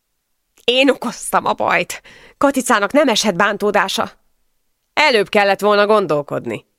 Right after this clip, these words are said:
válaszolt kimérten. Több zajt nem hallottunk, pedig úgy füleltem, hogy a nyakam is belemerevedett. Egyszer csak megjelent Mihály.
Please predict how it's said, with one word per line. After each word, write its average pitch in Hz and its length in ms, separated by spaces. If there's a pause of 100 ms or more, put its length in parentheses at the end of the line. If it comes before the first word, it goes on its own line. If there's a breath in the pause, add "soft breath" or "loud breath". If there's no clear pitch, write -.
válaszolt 165 580
kimérten. 156 640 (1600)
Több 269 180
zajt 226 280
nem 262 200
hallottunk, 190 600
pedig 214 220
úgy 262 240
füleltem, 214 460
hogy 202 160
a 202 40
nyakam 196 300
is 160 140
belemerevedett. 151 920 (600 loud breath)
Egyszer 254 340
csak - 160
megjelent 185 460
Mihály. 151 540